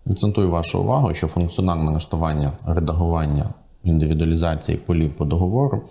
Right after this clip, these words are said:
аналогічний тому, як це відбувається з сутністю клієнт і сутністю лід. Тому натискаємо «Додати поле» і вже за знайомим нам алгоритмом створюємо назву даного поля та тип.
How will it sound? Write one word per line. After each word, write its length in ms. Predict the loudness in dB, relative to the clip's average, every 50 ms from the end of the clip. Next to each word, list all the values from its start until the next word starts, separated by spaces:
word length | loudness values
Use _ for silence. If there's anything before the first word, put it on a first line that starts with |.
| -20 -16 -8 -4
аналогічний 640 | -2 0 2 2 4 4 4 2 2 2 0 0
тому, 280 | 0 0 0 0 2 2
як 220 | 2 2 0 -2
це 80 | -4 -2
відбувається 600 | 0 0 0 0 0 0 0 0 -2 -4 -4 -4
з 40 | -4
сутністю 480 | -2 -2 -2 -2 -2 -4 -6 -8 -8 -4
клієнт 400 | 0 0 2 2 2 2 0 0 0
і 100 | -2 -2
сутністю 560 | -2 -2 -4 -4 -2 -2 -4 -4 -2 -2 -2
лід. 260 | 0 0 0 -4 -6 -14 -20 _ _ _ -20 -20 -20 -20 -12 -4
Тому 380 | -2 0 2 2 2 0 -2 -4 -12 -20 -8 -4
натискаємо 580 | -2 -2 0 0 -2 -2 -2 -2 0 0 0 0
«Додати 400 | 0 0 0 -2 -2 -4 -6 -6
поле» 360 | -4 -4 -2 -2 0 -2 -2 -4 -8 -14 -12 -6 -2
і 200 | -2 -2 -2 -2 -4
вже 440 | -2 0 2 4 4 4 2 2 0
за 160 | 0 0 0
знайомим 460 | 0 0 0 0 0 2 2 2 2 2
нам 180 | 2 0 0
алгоритмом 600 | 0 2 2 2 2 0 -2 -2 -2 -2 -4 -4 -6 -10 -20 -20 -10 -4
створюємо 420 | -2 -2 0 0 0 0 0 0
назву 300 | 2 2 2 2 0 0
даного 360 | 0 0 0 2 2 2 0
поля 460 | 0 -2 -2 -2 0 0 0 -2 -4 -6 -6
та 140 | -6 -6 -6
тип. 280 | -6 -4 -4 -4 -4